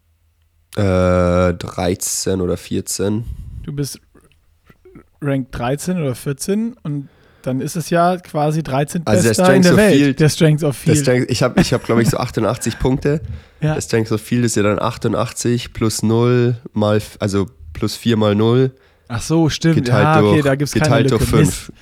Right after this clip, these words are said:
Speaker 1: Geteilt durch
Speaker 2: Mist,
Speaker 1: fünf.
Speaker 2: ja. Okay, die dreißig Prozent können wir uns in die Haare schmieren.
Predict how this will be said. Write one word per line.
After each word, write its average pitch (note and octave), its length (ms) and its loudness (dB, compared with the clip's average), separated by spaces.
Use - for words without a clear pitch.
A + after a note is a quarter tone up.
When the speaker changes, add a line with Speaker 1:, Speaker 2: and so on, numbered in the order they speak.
Speaker 1:
Geteilt - 340 -4
durch D3 80 2
Speaker 2:
Mist, D3 80 -2
Speaker 1:
fünf. - 180 -4
Speaker 2:
ja. C3 300 0
Okay, D#3 200 0
die C#3+ 80 2
dreißig D3 320 0
Prozent D#3 320 0
können D#3+ 160 0
wir D#3 60 0
uns D3 100 -6
in D3 60 -4
die C#3 100 0
Haare C#3+ 260 -2
schmieren. B2+ 460 -4